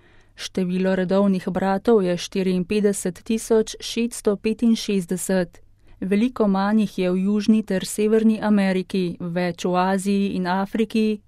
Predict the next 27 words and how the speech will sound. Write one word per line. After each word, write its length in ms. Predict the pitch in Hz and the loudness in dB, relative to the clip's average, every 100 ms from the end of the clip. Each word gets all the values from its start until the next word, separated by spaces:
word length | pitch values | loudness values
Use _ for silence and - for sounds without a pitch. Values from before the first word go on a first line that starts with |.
| _ | _
medtem 500 | 202 202 202 226 240 | 0 2 2 4 4
ko 140 | 240 | 4
v 100 | 190 | 0
Evropi 540 | 190 190 202 202 226 226 | 2 2 2 2 2 2
njihovo 440 | 202 185 190 185 | 2 0 -2 -2
število 640 | 185 - 190 202 214 220 214 | -4 -4 -2 0 2 2 2
ostaja 520 | 185 - 185 180 180 | -4 -4 -2 -2 -2
bolj 240 | 175 208 208 | 0 2 2
ali 160 | 196 | 2
manj 360 | 185 190 214 214 | 0 2 2 2
nespremenjeno. 1080 | 202 220 - 220 220 226 202 190 185 180 165 - - - - - - - - - | 2 0 -2 0 4 4 4 2 2 0 -2 -8 -20 -20 -20 -20 -20 -20 -20 -10
Že 180 | 202 202 | -4 2
nekaj 400 | 208 214 208 202 | 2 2 0 -4
časa 520 | 190 202 208 208 226 | -2 -2 -2 0 -2
pa 140 | 220 196 | -2 -2
na 140 | 190 | -2
splošno 580 | 185 - 196 196 - 196 | -2 -2 0 0 0 0
upada 480 | 190 - 208 214 220 | -2 -2 0 2 2
število 580 | 214 - 202 202 226 226 | 0 -2 0 2 2 4
redovnic, 680 | 226 202 196 190 185 175 - | 4 4 2 2 -2 -6 -6
in 200 | 190 180 | -4 -2
sicer 400 | - 190 - 185 | -4 -8 -2 -2
v 160 | 185 180 | 0 -2
Evropi, 580 | 185 196 202 - 220 214 | 2 2 2 2 0 0
Ameriki 680 | 196 190 196 208 220 226 226 | 0 0 2 0 0 0 0
in 220 | 226 226 | 2 0
Oceaniji. 1000 | 226 - 220 202 196 190 190 185 180 | 0 0 2 2 2 2 2 0 -4